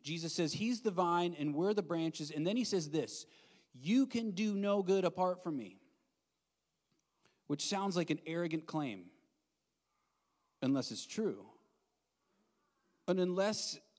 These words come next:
good means something different than you think, because it doesn't mean this. It doesn't mean that someone who isn't a Christian can't be morally good.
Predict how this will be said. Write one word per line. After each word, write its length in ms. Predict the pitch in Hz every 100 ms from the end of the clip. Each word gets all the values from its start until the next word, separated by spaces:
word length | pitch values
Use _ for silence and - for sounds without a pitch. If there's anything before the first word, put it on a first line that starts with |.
| _ - 117
good 520 | 170 214 151 139 147
means 260 | 151 151 151
something 300 | 170 160 147
different 340 | 131 196 151
than 120 | 123 113
you 60 |
think, 160 | 113 135
because 220 | 151 185
it 100 | 160
doesn't 280 | 233 247 190
mean 160 | 180
this. 440 | 160 135 - - - _ - -
It 120 | 165
doesn't 280 | 220 262 214
mean 180 | 220
that 120 | 190 151
someone 400 | 196 190 190 165
who 120 | 170
isn't 260 | 165 165
a 60 | 151
Christian 440 | - 180 - 139
can't 300 | 131 170 165
be 100 | 170
morally 520 | 156 139 143 147 139 123
good. 360 | 117 104 90